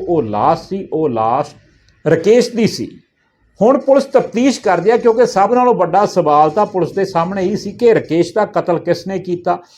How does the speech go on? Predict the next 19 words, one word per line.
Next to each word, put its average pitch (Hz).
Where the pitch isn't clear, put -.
ਕਿਸ 233
ਨੇ 277
ਉਸ 233
ਦੀ 254
ਲਾਸ਼ 175
ਨੂੰ 214
ਇੱਥੇ 170
ਸੱਟਿਆ, 120
ਕਿਸ 190
ਨੇ 226
ਉਸ 156
ਦੀ 160
ਲਾਸ਼ 117
ਨੂੰ 151
ਅੱਗ 123
ਲਾ 117
ਕੇ 143
ਜਲਾ 127
ਦਿੱਤਾ। 95